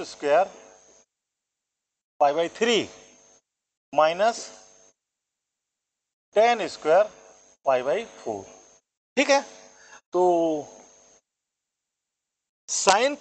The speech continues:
pi by six, sine pi by six कितना होता है? Sin thirty का मान कितना होता है? वन बाय टू। तो यहाँ कितना हो जाएगा?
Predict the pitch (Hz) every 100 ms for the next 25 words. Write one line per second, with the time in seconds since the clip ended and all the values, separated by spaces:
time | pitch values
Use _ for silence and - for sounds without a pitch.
0 | 214 196 190 151 143 - - - _ _
1 | _ _ _ _ _ 170 208 220 214 226
2 | 214 196 - 214 214 214 226 262 262 -
3 | - _ _ - 180 202 196 - 226 214
4 | 214 214 202 208 202 196 196 156 156 165
5 | 240 269 - - _ - 196 104 - -
6 | _ _ _ _ 143 139 175 180 196 196
7 | 202 196 202